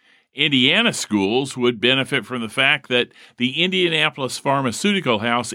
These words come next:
Eli Lilly would be one of only five companies nationwide to produce vials of the vaccine, making children of the Hoosier State among the first to be inoculated. On the personal level,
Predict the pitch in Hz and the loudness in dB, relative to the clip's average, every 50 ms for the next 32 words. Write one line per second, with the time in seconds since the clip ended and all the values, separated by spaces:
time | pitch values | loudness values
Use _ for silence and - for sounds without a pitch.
0 | - 156 156 170 160 151 143 131 127 135 165 202 220 156 92 - - - _ _ | -6 -2 0 2 4 4 4 2 2 2 0 0 0 0 -2 -4 -8 -14 _ _
1 | _ _ _ - - _ _ - 123 131 120 131 131 127 117 113 131 139 147 156 | _ _ _ -20 -20 _ _ 0 0 2 4 4 4 4 2 2 0 0 2 2
2 | 156 139 127 135 131 127 120 110 104 107 _ _ - 143 143 147 151 151 151 - | 0 0 -2 -2 -2 -2 0 -2 -2 -4 _ _ -2 0 0 2 0 -2 -2 -4
3 | - - 156 156 143 131 117 104 104 98 98 98 - - 120 120 117 107 - 117 | -6 -4 -2 -2 -2 -2 -2 -2 -2 -2 -2 -4 -6 -4 -2 -2 -2 -2 -4 -4
4 | 113 113 120 123 123 110 90 80 80 85 82 - _ _ - - - - - - | -4 -4 -2 -2 0 0 0 -2 -4 -8 -12 -16 _ _ -20 -20 -20 -20 -10 -6
5 | - 127 - 117 117 110 127 127 113 107 104 95 107 117 120 117 117 110 98 95 | -4 -2 2 2 2 4 4 2 0 0 -2 0 0 2 2 4 4 4 4 2
6 | 95 - 110 104 95 98 98 101 104 101 98 95 - - - 113 98 82 80 78 | 0 0 -2 -4 -4 -4 -4 -2 0 0 0 -2 -4 -2 0 0 0 0 -2 -8
7 | 78 - _ _ _ - - - - _ - 117 120 110 - 101 101 98 87 - | -14 -16 _ _ _ -20 -20 -20 -18 _ -2 0 0 0 0 -2 -4 -4 -2 -2
8 | - 143 147 156 165 175 165 160 156 143 135 131 127 147 143 139 135 147 131 - | 0 2 2 2 2 0 -2 -4 -4 -4 -4 -2 0 0 0 0 -2 -4 -6 -6
9 | - - 135 160 90 80 78 - _ _ _ - - - - - 107 113 117 113 | -4 -2 0 0 0 -2 -6 -10 _ _ _ -20 -20 -12 -4 -2 0 2 2 2
10 | 113 110 104 95 - - 175 156 120 95 90 - - - - - _ _ _ - | 2 0 0 -2 -2 0 2 2 2 2 0 -4 -12 -16 -18 -20 _ _ _ -8
11 | - 104 101 110 107 107 110 113 110 113 110 107 - 87 80 80 78 76 71 - | -4 0 2 2 2 2 2 2 2 0 0 -2 -6 -8 -8 -8 -8 -12 -14 -16
12 | - _ _ _ _ _ _ _ _ _ _ _ _ _ _ _ _ _ _ _ | -20 _ _ _ _ _ _ _ _ _ _ _ _ _ _ _ _ _ _ _
13 | _ _ - 95 104 104 95 - 117 123 123 117 - 135 120 123 123 120 123 127 | _ _ -2 0 0 0 0 0 2 2 2 2 2 0 0 2 2 2 2 2
14 | 143 147 143 - | -2 -6 -8 -12